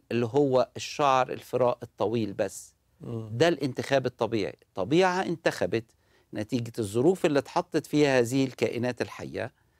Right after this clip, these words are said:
Speaker 1: انه ال ال ال بس اللي هو الشعر الطويل هو اللي يقدر يعيش.
Speaker 2: مهم.
Speaker 1: ابو شعر قصير وشعر متوسط ما قدروش يعيشوا.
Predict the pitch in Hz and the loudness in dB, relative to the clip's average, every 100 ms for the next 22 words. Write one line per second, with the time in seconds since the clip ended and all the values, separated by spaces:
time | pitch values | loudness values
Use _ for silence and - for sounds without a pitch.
0 | _ _ _ - 131 120 120 - 202 220 | _ _ _ -2 0 2 0 2 2 4
1 | 170 160 143 123 127 - 107 104 107 113 | 2 4 4 4 0 -2 0 0 0 0
2 | 180 196 185 151 139 127 127 - 143 135 | 2 2 2 2 4 4 0 -2 0 2
3 | 139 131 117 120 113 92 - - _ 98 | 2 2 2 4 2 0 -6 -18 _ -10
4 | 120 139 _ - 120 - 202 190 139 151 | -10 -12 _ -6 -2 4 4 4 2 0
5 | 135 92 - _ 110 - 180 170 139 131 | 0 -2 -6 _ -6 4 4 4 2 2
6 | 123 117 120 120 120 107 117 113 - 101 | 2 2 -4 -2 -2 0 2 2 2 2
7 | 107 - | 0 -4